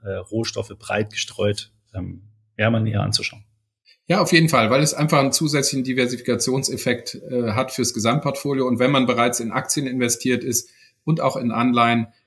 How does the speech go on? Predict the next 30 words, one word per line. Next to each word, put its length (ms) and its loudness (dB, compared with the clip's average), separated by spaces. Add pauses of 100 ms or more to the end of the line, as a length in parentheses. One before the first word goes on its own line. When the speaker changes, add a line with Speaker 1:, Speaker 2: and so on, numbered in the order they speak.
Speaker 2:
wäre 240 2
das 180 0
eine 240 0
weitere 380 2
Anlageklasse, 800 0
die 100 -2
sich 200 -8
gut 220 -4
eignet, 540 -4
äh, 220 -4
dem 180 -4
Portfolio 400 -4
zu 140 -8
ergänzen. 500 -8 (480)
Speaker 1:
Ja, 200 0
perfekt. 380 0 (280)
Gut, 140 8
Philipp, 200 8
äh, 200 6
vielen 160 6
Dank 180 6
für 100 4
den, 140 6
äh, 260 4
Streifzug 960 4
durch 220 4
die 120 0
Welt 360 4
der 100 8
Rohstoffe. 720 4